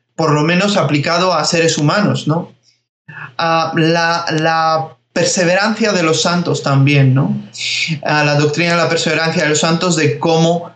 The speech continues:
eh, cómo ayuda el molinismo a responder a estas cuestiones, cómo lo aborda, eh, la predestinación, un grandísimo debate, ¿no? histórico, y la inspiración de las Sagradas Escrituras, es decir, cómo Dios se ha encargado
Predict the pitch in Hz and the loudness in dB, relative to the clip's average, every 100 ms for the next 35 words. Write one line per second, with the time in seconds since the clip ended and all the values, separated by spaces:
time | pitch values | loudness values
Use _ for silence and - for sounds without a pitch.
0 | _ 143 139 180 196 175 170 180 165 151 | _ -6 -2 2 2 2 0 0 0 2
1 | 143 147 165 165 147 143 - 143 139 143 | 2 4 4 2 2 2 0 -2 0 0
2 | 147 - 143 139 151 156 139 135 135 135 | 0 0 2 2 4 2 0 0 0 0
3 | 139 - 143 - 151 151 151 147 143 147 | -2 0 0 0 0 2 0 0 2 2
4 | 147 135 147 160 160 160 160 - - - | 2 2 2 2 0 -2 -4 -8 -18 -18
5 | - 156 151 151 156 156 170 165 160 - | -6 -2 0 0 0 0 2 2 0 0
6 | 156 151 190 196 165 147 143 147 147 156 | -2 0 0 0 0 2 2 4 2 2
7 | - 151 139 135 147 160 156 131 139 143 | 2 2 4 4 2 0 0 2 2 2
8 | 143 156 160 160 175 175 - - _ - | 0 0 0 0 0 -2 -10 -20 _ -2
9 | 196 214 156 156 147 160 151 - 180 185 | 0 2 2 0 0 0 0 0 0 0
10 | 151 - 147 156 156 151 139 139 131 143 | 0 -2 0 0 0 0 -4 -4 -2 0
11 | 131 135 - 139 135 147 143 165 165 160 | 0 0 0 2 2 2 2 2 2 2
12 | 165 180 190 160 151 147 151 151 180 214 | 2 2 0 0 0 0 0 0 0 -2